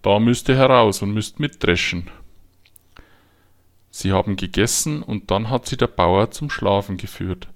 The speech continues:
Das Bett ist aber an der Wand gestanden, und die Wand ist recht feucht gewesen. Und darum hat der Spitzbub, der Petrus, gesagt, "Lieber Herr Jesus Christus, steig zuerst hinein.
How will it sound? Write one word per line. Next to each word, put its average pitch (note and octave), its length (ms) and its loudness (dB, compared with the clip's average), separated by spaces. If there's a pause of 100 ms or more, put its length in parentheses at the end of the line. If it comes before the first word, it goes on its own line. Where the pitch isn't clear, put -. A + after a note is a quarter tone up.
(840)
Das - 220 -6
Bett - 300 -2
ist - 280 -10
aber G2 360 0
an G2 120 -2
der F#2 140 -2
Wand A#2 280 -2
gestanden, G2 680 -4
und A2 300 -8
die G2+ 100 -2
Wand F#2+ 240 -2
ist - 220 -8
recht C3+ 200 -4
feucht G#2 360 0
gewesen. F#2 600 -6 (640)
Und G2 200 -2
darum A2 340 4
hat B2 180 -8
der G#2+ 60 2
Spitzbub, - 720 -4
der - 100 -2
Petrus, - 520 -4
gesagt, - 580 0 (720)
"Lieber D#3 340 2
Herr G#2+ 160 0
Jesus G2 420 -2
Christus, G#2+ 460 -4
steig - 440 -2
zuerst - 460 -4
hinein. E2+ 440 -4